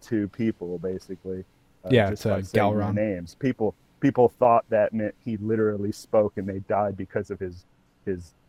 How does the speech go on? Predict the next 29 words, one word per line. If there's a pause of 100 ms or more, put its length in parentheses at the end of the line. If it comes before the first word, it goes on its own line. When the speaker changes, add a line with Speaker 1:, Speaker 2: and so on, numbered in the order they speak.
(240)
Speaker 1:
like, (340)
words
coming
out
of
his
mouth. (540)
No,
he
died
because,
Co-, (420)
you
know,
Callus
was
like,
"Yeah,
you
just
named
who
I'm
gonna,
about
to
kill."
Speaker 2:
<laughs>
Yeah.